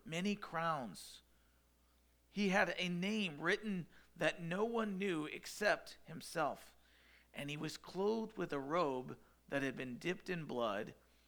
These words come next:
and his name is called the Word of God." Does that make you think of John chapter one? "In the beginning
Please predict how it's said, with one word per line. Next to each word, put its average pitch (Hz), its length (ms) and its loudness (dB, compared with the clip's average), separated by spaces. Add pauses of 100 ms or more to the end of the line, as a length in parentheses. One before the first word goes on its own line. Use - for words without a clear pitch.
(140)
and 127 140 -6
his 120 160 -6
name 175 320 -2
is 170 120 -6
called 113 520 4 (380)
the 104 100 -6
Word 117 320 -4
of 110 140 -8
God." 95 440 0
Does - 800 -20
that - 100 -6
make 117 180 -8
you - 60 -10
think 135 200 -12
of 113 100 -12
John 113 480 -2
chapter 117 280 -8
one? 101 480 -6 (520)
"In 110 380 -6
the - 60 -8
beginning 110 540 -6